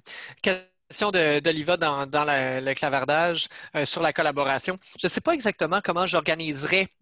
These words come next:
ma collaboration avec, disons, si on travaillait, euh, Audrey-Anne et moi sur une même vidéo.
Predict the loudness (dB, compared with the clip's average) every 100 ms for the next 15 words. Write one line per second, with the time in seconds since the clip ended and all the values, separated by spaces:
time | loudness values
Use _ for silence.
0 | -14 -2 0 2 2 2 2 0 0 -2
1 | -2 -4 -2 -2 -2 -4 -2 0 2 4
2 | 4 4 4 2 0 0 2 0 -2 0
3 | -2 -4 -6 -2 0 -2 -8 -8 -6 -6